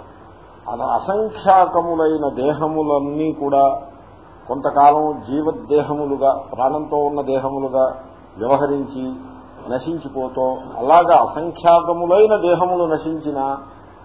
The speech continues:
వాటి ఎందుండే చైతన్యమునకు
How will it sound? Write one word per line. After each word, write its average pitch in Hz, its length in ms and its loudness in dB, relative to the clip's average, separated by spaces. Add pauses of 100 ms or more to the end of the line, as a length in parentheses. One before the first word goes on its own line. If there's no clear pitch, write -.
(140)
వాటి 151 260 -4
ఎందుండే 151 580 -2 (120)
చైతన్యమునకు 139 1040 -6